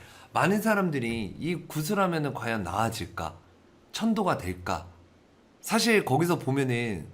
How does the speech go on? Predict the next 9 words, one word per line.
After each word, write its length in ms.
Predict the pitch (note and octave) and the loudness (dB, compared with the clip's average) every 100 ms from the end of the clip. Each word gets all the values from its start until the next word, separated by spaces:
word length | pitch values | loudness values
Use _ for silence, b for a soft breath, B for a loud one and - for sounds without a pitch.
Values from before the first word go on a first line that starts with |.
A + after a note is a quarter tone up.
| - | -6
열두 500 | A2+ C#3 D#3 A3+ A#3 | 4 4 4 2 2
거리라는 720 | G3+ - G#2+ D3 D3+ C#3 B2 | 2 0 2 4 4 4 0
이야기를 500 | F2 G#2 F#2+ G2 F#2+ | 0 -2 -2 -4 -4
해요. 320 | A#2+ A#2 G2 - | -2 -2 -2 -4
근데 180 | C#3 D3+ | -2 0
이 240 | B2 D#3 | 2 2
열두 300 | G#2+ A#2+ D#3+ | 2 2 0
거리가 380 | D#3 C#3+ C3 A#2 | 2 2 0 -2
뭐냐면, 560 | F2 F2 F#2 B2 B2+ | -4 -6 -4 -2 -4